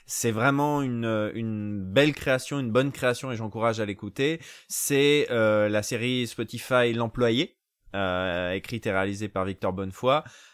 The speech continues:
euh, qui se déroule dans un univers un petit peu, euh, alternatif, mais quand on voit l'actu, euh, pas si éloigné que ça, euh, donc un état un petit peu totalitaire, dictatorial, et en gros c'est une série d'entretiens entre un employé de l'État,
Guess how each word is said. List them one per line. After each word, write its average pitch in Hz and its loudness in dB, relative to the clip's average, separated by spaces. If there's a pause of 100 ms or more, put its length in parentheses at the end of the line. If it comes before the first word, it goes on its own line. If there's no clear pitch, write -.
(140)
euh, 196 2
qui - -10
se 107 -2
déroule 110 0
dans 110 -4
un 107 -2
univers 110 0
un 104 -4
petit - -14
peu, 107 -2
euh, 82 -2
alternatif, 107 -6
mais 156 0 (760)
quand 127 -6
on 127 -2
voit 120 0
l'actu, 127 -2
euh, 104 -2 (600)
pas 147 2
si - 0
éloigné 143 2
que - -10
ça, 170 2 (440)
euh, 113 2
donc 127 -4
un 117 0
état 123 2
un 110 -2
petit - -14
peu 131 -6
totalitaire, 117 -2
dictatorial, 113 0
et 120 0
en 113 -2
gros 127 -6
c'est 139 -8
une 117 -4
série 139 -2
d'entretiens 135 -2
entre 104 -10
un 110 -4
employé 120 0
de 113 -4
l'État, 123 0